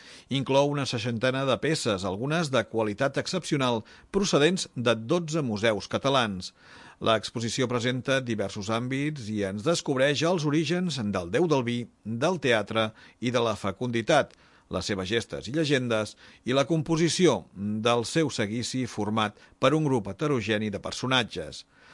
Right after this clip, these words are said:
D'altra banda, també s'explica el seu paper en l'origen del teatre, ja que es considera que els dos gèneres principals del teatre, la tragèdia i la comèdia, van néixer entre els segles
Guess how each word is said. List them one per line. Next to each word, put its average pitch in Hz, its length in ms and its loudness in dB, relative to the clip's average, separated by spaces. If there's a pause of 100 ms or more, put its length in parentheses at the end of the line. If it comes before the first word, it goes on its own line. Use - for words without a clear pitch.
(180)
D'altra 110 440 4
banda, 131 260 2
també 113 260 0
s'explica 120 520 -2
el 127 80 -2
seu 113 200 0
paper 117 300 2
en 143 120 0
l'origen 127 420 0
del 104 160 2
teatre, 123 560 4
ja 95 180 -4
que 85 140 -8
es - 100 -6
considera 156 640 2 (400)
que 107 80 2
els 104 160 0
dos 170 160 2
gèneres 120 400 2
principals 104 560 0
del 127 160 -4
teatre, 117 480 0
la 123 160 2
tragèdia 98 560 -2
i 85 80 -8
la 113 80 -4
comèdia, 123 540 2 (340)
van 165 240 4
néixer 135 480 0
entre 104 320 -4
els 87 160 -4
segles 123 460 0